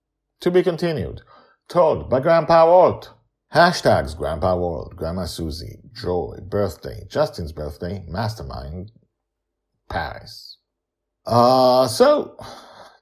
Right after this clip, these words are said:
Justin's in a mood. He just had in Toronto, uh, a dinner with his parents in Scaramouche, that's a restaurant. And, um, Mastermind perhaps hopes that one day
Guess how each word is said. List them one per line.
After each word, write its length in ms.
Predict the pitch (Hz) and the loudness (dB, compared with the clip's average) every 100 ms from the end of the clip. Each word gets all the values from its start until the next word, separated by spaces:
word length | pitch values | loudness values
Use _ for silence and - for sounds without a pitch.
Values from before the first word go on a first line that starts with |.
| - | -12
Justin's 560 | 101 110 - 85 76 | -10 -10 -12 -12 -10
in 140 | 71 69 | -10 -10
a 40 | |
mood. 540 | 65 64 65 82 139 117 - - _ - | -12 -12 -10 -10 -10 -10 -20 -20 _ -16
He 180 | 85 80 | -12 -10
just 380 | 78 78 - - | -10 -10 -12 -12
had 500 | 85 78 76 73 76 _ _ _ | -10 -8 -10 -12 -14 _ _ _
in 280 | 82 95 90 | -12 -10 -6
Toronto, 920 | 92 92 95 95 73 64 64 113 - | -4 -2 -2 -6 -8 -8 -10 -12 -14
uh, 300 | - 58 50 64 | -14 -12 -10 -10
a 60 | |
dinner 540 | 71 85 80 71 71 - _ _ _ | -10 -10 -10 -12 -14 -16 _ _ _
with 400 | 90 85 71 90 | -12 -10 -10 -12
his 220 | 101 80 - | -14 -14 -12
parents 540 | 90 76 67 - - | -10 -10 -10 -12 -12
in 340 | 69 82 82 - _ | -12 -12 -14 -18 _
Scaramouche, 680 | - - - 82 - 65 - | -20 -14 -8 -8 -8 -14 -14
that's 200 | - 76 | -14 -14
a 60 | 62 | -14
restaurant. 400 | 64 - - 113 - - - _ | -14 -12 -12 -12 -16 -20 -20 _
And, 560 | - 113 113 110 110 107 | -4 -2 0 0 0 4
um, 1080 | 110 107 107 107 107 107 107 110 110 - - _ _ _ | 4 6 4 2 -2 -4 -6 -6 -8 -10 -18 _ _ _
Mastermind 640 | 208 262 - 117 85 82 - | -2 -2 0 -2 -2 -6 -6
perhaps 340 | 92 110 113 | -4 -4 -4
hopes 400 | - 220 - - | 0 0 -2 -10
that 200 | 95 92 | -10 -8
one 260 | 78 117 127 | -4 -4 -2
day 360 | 98 104 110 | -4 -4 -8